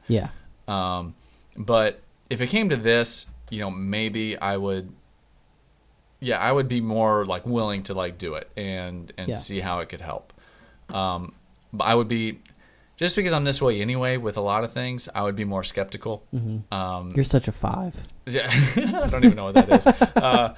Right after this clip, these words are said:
Speaker 2: but, um, but I would also want the people who are, I guess, who are doing it in the ministry to,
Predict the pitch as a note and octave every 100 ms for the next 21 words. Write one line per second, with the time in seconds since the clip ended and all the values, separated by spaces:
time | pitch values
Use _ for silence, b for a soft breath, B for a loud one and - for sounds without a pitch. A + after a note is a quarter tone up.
0 | B B - B2+ B2 A#2+ - - - -
1 | b b b b b - A#2+ A2+ A2+ G#2+
2 | G2+ - _ _ _ _ _ _ _ _
3 | _ - C#3 B2+ A#2 D3+ C#3 C#3+ C#3+ B2+
4 | A2+ A2 G#2+ G#2 - - - A2 G2+ A2+
5 | A2 G2+ G#2 G2+ G2 F#2 F2+ F2 - -
6 | - - _ _ G#2+ G#2 - G2+ F#2 G2
7 | G2 F#2+ F#2 - _ _ _ _ _ _
8 | _ _ - G2+ F#2+ F#2 F2+ - F2+ F2
9 | - - F2 F2 F2 E2+